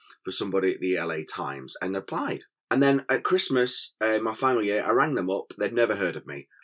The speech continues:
And then out of the blue, they rang me up in February at the flat in Sheffield and said, "When do you wanna come?" I was like, "What?"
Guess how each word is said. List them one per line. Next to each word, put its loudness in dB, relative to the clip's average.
And 2
then 2
out 8
of 0
the 4
blue, 4
they 6
rang 2
me 4
up 2
in 2
February -2
at -4
the -10
flat 0
in -6
Sheffield -2
and -6
said, -4
"When 0
do -8
you 4
wanna 2
come?" -6
I -4
was -2
like, 0
"What?" -2